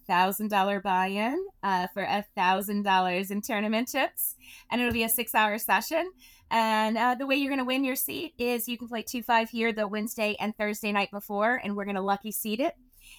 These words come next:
If, uh, you lucky seed in, you go to the cage, you buy in, it's a thousand bucks, right? Um, we're gonna do eight players, probably three or four alternates. Everybody's gonna get a plus two on a guest list to come down and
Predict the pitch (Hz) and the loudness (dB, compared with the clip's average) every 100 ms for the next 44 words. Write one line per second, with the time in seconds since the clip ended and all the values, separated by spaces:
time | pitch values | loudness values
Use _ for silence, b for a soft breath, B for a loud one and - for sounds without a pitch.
0 | B 220 208 202 - 196 196 214 214 208 | B -2 0 0 2 4 4 2 2 2
1 | 233 220 233 214 226 240 277 240 214 202 | 0 -4 -4 0 2 2 2 0 0 -2
2 | - 262 247 247 233 220 214 196 208 220 | -4 -4 -4 -6 -8 -2 2 2 4 2
3 | 220 226 - - 196 190 196 233 254 339 | 2 -2 -8 0 2 2 0 2 2 2
4 | - 226 277 - _ - B B B B | 0 2 2 -2 _ -20 B B B B
5 | 226 226 226 226 220 233 226 220 226 226 | 4 4 2 0 -4 -2 -2 -2 -2 -2
6 | 220 214 208 - - 220 233 - - 233 | 0 0 -4 -6 -4 -4 -4 -8 -4 0
7 | 226 247 - - - - _ 294 269 269 | 0 0 -4 -10 -12 -14 _ 2 2 2
8 | 254 226 240 233 - 233 226 202 202 - | -6 -4 -2 -2 -2 0 2 2 0 0
9 | 269 285 - - - 226 240 240 233 240 | 0 0 -2 -6 -4 -2 0 0 -2 -2
10 | 240 220 220 208 - - 220 220 - 226 | -2 -2 0 -2 -4 0 0 0 -4 -2
11 | 226 202 202 196 202 - 202 214 - - | 0 0 0 0 0 0 0 0 -4 -6
12 | 208 208 202 190 196 180 | -4 0 2 2 0 -4